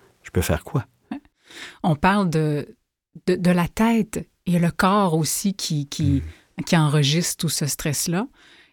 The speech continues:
Speaker 2: Et quand je lisais différents trucs, euh, et, et j'écoutais différentes conférences que vous avez données, euh,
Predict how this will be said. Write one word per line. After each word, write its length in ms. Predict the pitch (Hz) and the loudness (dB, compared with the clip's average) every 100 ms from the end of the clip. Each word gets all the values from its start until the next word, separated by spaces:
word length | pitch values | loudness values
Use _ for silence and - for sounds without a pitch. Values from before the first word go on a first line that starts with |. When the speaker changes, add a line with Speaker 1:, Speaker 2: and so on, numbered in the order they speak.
| _ | _
Speaker 2:
Et 340 | 180 160 151 - _ _ _ _ _ | 0 2 0 -4 _ _ _ _ _
quand 140 | - 170 | 0 0
je 60 | |
lisais 280 | 160 139 180 | 2 0 2
différents 360 | 170 - 151 147 | 2 0 2 2
trucs, 380 | - 180 180 165 | 0 -4 -4 -4
euh, 340 | 139 139 135 | -2 -2 -4
et, 420 | - - 165 - | -8 -10 -8 -6
et 40 | 165 | -4
j'écoutais 360 | 147 - - 170 | -4 -4 -4 -2
différentes 380 | - 156 156 | -2 0 0
conférences 640 | 147 143 156 147 160 165 - | -2 -6 -2 0 0 -2 -4
que 120 | 151 | -4
vous 160 | 143 | -2
avez 180 | 147 143 | 0 0
données, 420 | 139 139 143 180 - - _ _ _ _ _ _ | 2 2 2 0 -4 -20 _ _ _ _ _ _
euh, 300 | 170 151 151 | -2 2 0